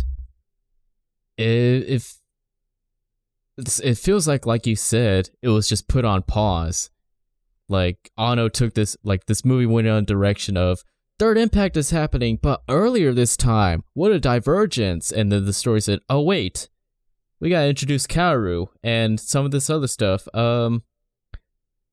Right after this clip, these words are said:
put a pin in that, we'll come back to it later." So it feels like this movie is halfway in between serving the previous one and the next one and not really having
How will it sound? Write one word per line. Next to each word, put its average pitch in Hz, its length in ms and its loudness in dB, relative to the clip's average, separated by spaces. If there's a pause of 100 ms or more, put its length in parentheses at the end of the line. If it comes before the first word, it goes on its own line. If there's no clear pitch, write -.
(460)
put 226 160 2
a - 40 0
pin 196 220 2
in 139 140 2
that, 131 260 0
we'll 135 80 -2
come 139 220 0
back 135 220 -2
to 143 100 -4
it 127 120 -6
later." 110 440 -2 (2500)
So 113 80 0
it 110 80 0
feels 214 380 0
like 139 180 0
this - 180 -2
movie 120 400 0
is 104 680 -2 (1500)
halfway 117 1120 -2 (140)
in 113 180 0
between 104 640 0
serving 107 580 0
the 101 100 -2
previous 113 500 -2
one 104 260 0
and 101 160 -4
the 95 80 -2
next 95 320 -4
one 104 240 -2
and 95 200 -2
not 120 220 -2
really 107 200 0
having 101 460 -2